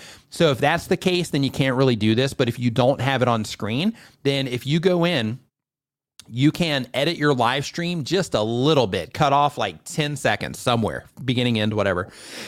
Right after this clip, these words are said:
And then YouTube's going to remove the chat completely.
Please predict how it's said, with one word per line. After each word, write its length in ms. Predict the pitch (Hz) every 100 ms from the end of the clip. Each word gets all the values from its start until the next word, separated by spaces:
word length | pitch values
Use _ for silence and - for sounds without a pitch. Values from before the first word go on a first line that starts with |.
| 113 98 _ _ -
And 180 | 196 190
then 160 | 190
YouTube's 460 | 165 170 165 180 147
going 240 | 156 151
to 320 | 147 165 147 123
remove 560 | 139 139 135 143 135
the 80 | 120
chat 400 | - 127 113 -
completely. 600 | 123 113 110 110 151 220